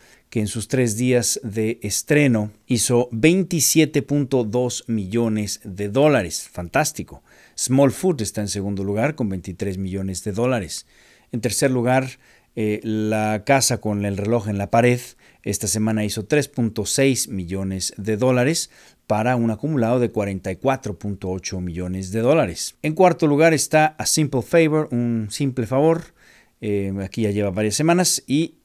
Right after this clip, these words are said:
esta semana hizo uno punto seis millones de dólares para un acumulado de cuarenta y tres millones de dólares. En quinto lugar, Hellfest.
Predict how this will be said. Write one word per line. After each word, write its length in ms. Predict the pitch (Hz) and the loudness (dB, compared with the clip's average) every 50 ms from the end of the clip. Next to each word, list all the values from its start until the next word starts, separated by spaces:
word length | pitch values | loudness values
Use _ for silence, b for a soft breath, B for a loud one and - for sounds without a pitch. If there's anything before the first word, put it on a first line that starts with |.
| _ - | _ -8
esta 260 | - 113 104 - 110 | -6 -6 -6 -6 -8
semana 280 | 98 107 110 110 107 107 | -6 -4 -4 -2 -2 -4
hizo 180 | 98 - - - | -4 -6 -6 -4
uno 200 | 143 143 131 117 | -2 -2 -2 -2
punto 260 | 135 135 123 - 117 | -2 -4 -4 -4 -4
seis 380 | - - - 175 165 135 - | -4 -4 -2 -2 -2 -4 -4
millones 400 | 113 101 92 95 95 98 101 92 | -6 -6 -4 -4 -4 -4 -6 -6
de 80 | 98 113 | -6 -4
dólares 400 | 113 127 131 147 165 190 - B B B B B B - | -2 0 0 0 -2 -2 -6 B B B B B B -8
para 140 | 101 95 | -6 -4
un 60 | 101 107 | -4 -4
acumulado 380 | 104 - 104 107 104 110 113 | -4 -4 -4 -2 -2 -2 -2
de 120 | 107 110 - | -2 -4 -4
cuarenta 520 | - 92 92 95 107 117 117 110 - 95 | -4 -6 -4 -4 -2 -2 -2 -2 -4 -6
y 40 | 87 | -6
tres 280 | 78 - 90 92 87 85 | -6 -6 -6 -6 -6 -6
millones 380 | 82 76 78 78 78 80 76 | -8 -8 -8 -8 -8 -8 -8
de 60 | 80 87 | -6 -4
dólares. 380 | 104 120 117 95 76 - - - | -2 -2 -2 -2 -4 -8 -10 -4
En 140 | - 143 139 120 | -2 -2 0 2
quinto 280 | 156 160 143 120 147 | 0 0 2 2 2
lugar, 480 | 131 127 120 131 135 135 120 117 101 - _ _ _ _ _ | 2 2 2 2 2 2 0 -4 -8 -14 _ _ _ _ _
Hellfest. 1200 | - - - 139 135 127 123 110 98 - - - - 123 92 78 - - - - - - - - | 2 6 8 8 8 8 6 4 0 -2 -4 -2 0 0 -2 -2 -2 -4 -4 -6 -10 -12 -14 -14